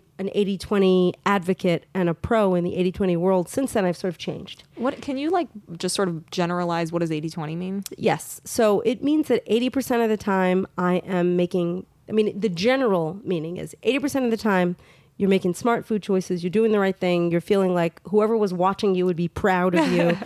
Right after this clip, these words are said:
Speaker 2: <laughs>
Speaker 1: Twenty percent of the time you're loosening the reins and you're maybe having a bite of this or a bite of that or just not being as strict.
Speaker 2: Okay.
Speaker 1: But there are different ways to approach eighty twenty.
Speaker 2: Mm-hmm.
Speaker 1: Like, even if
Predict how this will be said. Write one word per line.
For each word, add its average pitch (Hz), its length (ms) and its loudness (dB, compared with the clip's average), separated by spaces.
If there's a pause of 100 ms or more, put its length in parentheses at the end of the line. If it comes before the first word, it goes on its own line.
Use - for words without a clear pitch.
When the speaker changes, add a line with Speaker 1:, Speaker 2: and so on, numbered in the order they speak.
(160)
Speaker 2:
<laughs> - 260 -20
Speaker 1:
Twenty 285 260 2
percent 254 320 -2
of 196 60 -2
the 190 80 -2
time 190 260 0
you're 175 120 0
loosening 196 360 2
the 175 80 0
reins 170 320 2
and 170 160 -2
you're 175 80 2
maybe 175 260 2
having 170 260 0
a 165 40 -2
bite 165 220 0
of 160 100 0
this 170 240 -2
or 139 60 -2
a - 40 -4
bite - 200 -4
of - 80 -8
that 240 340 2
or 170 180 2 (420)
just - 280 0
not 208 460 0
being 180 380 2
as 175 200 0
strict. - 560 -12
Speaker 2:
Okay. 180 280 -10 (420)
Speaker 1:
But 330 160 -2
there 359 160 4
are 339 100 2
different 339 560 0
ways 247 280 2
to 214 100 -2
approach 202 340 0
eighty 185 160 -2
twenty. - 400 -6
Speaker 2:
Mm-hmm. 175 180 0
Speaker 1:
Like, 240 260 2
even 359 320 4
if 285 320 -2